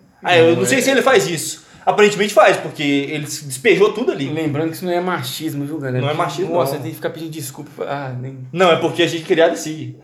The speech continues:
Speaker 2: Véi,
Speaker 1: Ah, ó, normalmente
Speaker 2: mano, é conservador, véi. É conser-,
Speaker 1: É.
Speaker 2: a gente é conservador.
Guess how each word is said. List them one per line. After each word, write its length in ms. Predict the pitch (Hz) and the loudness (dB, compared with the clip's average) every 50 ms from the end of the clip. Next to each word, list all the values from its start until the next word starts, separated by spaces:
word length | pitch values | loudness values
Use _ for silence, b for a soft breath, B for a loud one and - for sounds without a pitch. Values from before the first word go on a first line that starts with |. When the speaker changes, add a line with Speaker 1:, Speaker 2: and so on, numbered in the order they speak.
| _ - | _ -14
Speaker 2:
Véi, 180 | - 131 165 190 | -4 2 4 6
Speaker 1:
Ah, 380 | 285 196 180 160 147 131 135 | 8 8 8 8 8 8 6
ó, 60 | 139 | 6
normalmente 500 | 160 190 190 208 185 175 196 214 208 208 | 4 6 6 8 6 6 4 2 2 2
Speaker 2:
mano, 320 | 196 180 196 190 160 135 127 | 4 4 6 6 4 4 2
é 240 | 127 135 147 156 151 | 2 2 4 2 2
conservador, 840 | 156 196 185 190 214 202 202 196 220 202 160 135 135 156 175 185 139 | 2 0 -2 0 0 0 2 4 2 2 0 0 0 2 2 2 2
véi. 340 | 120 117 117 107 104 104 117 | 0 0 -2 -2 0 -2 -2
É 80 | 127 | -2
conser-, 440 | 131 139 165 147 131 127 123 123 - | 0 2 4 4 4 4 2 0 -4
Speaker 1:
É. 100 | - - | -4 -4
Speaker 2:
a 40 | 156 | -4
gente 240 | 127 135 151 - 185 | -4 -6 -4 -6 -6
é 40 | |
conservador. 760 | 185 208 196 185 - 220 202 175 165 131 117 120 123 117 127 | -4 -4 -8 -8 -6 -6 -4 -2 -2 -4 -4 -6 -10 -14 -16